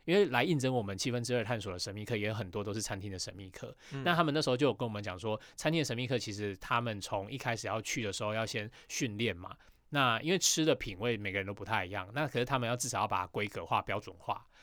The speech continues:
Speaker 1: 那还有就是他们针对怎么样的服务要给多少颗星，他们也都要标准化。那事前他们在去的时候都要先有一份纸要写，
Speaker 2: 嗯。
Speaker 1: 然后譬如说要，要记得什么东西，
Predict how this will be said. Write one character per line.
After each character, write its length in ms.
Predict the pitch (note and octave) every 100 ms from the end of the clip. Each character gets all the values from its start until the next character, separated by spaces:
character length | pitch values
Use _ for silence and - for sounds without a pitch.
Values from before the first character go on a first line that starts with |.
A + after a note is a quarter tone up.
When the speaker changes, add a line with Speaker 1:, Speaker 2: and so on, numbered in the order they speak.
| - -
Speaker 1:
那 140 | D3
还 140 | A#2+ A#2+
有 120 | A#2
就 140 | A#2
是 60 | B2
他 100 | B2
们 140 | A#2+
针 180 | A2 A#2
对 160 | B2 A#2+
怎 160 | -
么 60 | G2+
样 100 | B2+
的 60 | A2
服 200 | - G2+
务 80 |
要 140 | A2+ A2+
给 160 | G2
多 140 | F#2 A2
少 100 | F#2
颗 240 | - G2+
星， 220 | F#2 G#2
他 100 | F#2+
们 80 | A2+
也 80 | F#2
都 80 | G2+
要 80 | G2+
标 160 | G2
准 160 | F#2+ -
化。 180 | - - - -
那 120 | E3+
事 260 | F3 - F#3+
前 280 | C3+ A2+ G2+
他 100 | A#2+
们 140 | A#2+
在 160 | A2+ B2+
去 140 | -
的 60 | A#2
时 100 | G#2+
候 100 | A2+
都 100 | A2
要 140 | G#2+
先 260 | A2 A2+ G#2+ - - -
有 200 | - G2
一 100 | -
份 320 | A2+ - B2+ G#2
纸 320 | - G2 F2
要 180 | A2+ A2
写， 380 | - - - - _ -
Speaker 2:
嗯。 200 | C3 A2 A2
Speaker 1:
然 100 | A#2+
后 80 | C3+
譬 140 | D#3
如 60 | A#2
说 100 | A#2+
要， 220 | A#2+ C#3
要 240 | C3+ B2+
记 180 | A#2+ C3+
得 140 | G#2
什 160 | G2 A2+
么 40 |
东 220 | F#2 G2+ G#2
西， 240 | - G2+